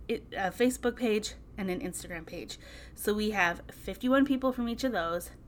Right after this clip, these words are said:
That's a hundred and two people to add to the five hundred. So that's six hundred and two eyes that we are going to have on our launch content, okay?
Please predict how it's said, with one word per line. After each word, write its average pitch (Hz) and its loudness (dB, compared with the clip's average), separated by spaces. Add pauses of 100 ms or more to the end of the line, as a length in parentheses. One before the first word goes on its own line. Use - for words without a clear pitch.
(180)
That's 202 -2 (400)
a 196 -4
hundred 185 -2
and 180 -6
two 175 -8
people - -12 (420)
to - -4
add 190 0
to 175 -8
the 180 -10
five 302 4
hundred. 190 -2 (320)
So - -4
that's 240 8
six - -4
hundred 339 6
and 302 8
two 269 4
eyes 185 0 (320)
that 208 2
we 240 2
are 247 2
going 202 0
to 247 -4
have 180 0 (340)
on 175 0 (420)
our 170 0 (400)
launch - -2 (380)
content, - -4 (420)
okay? 196 0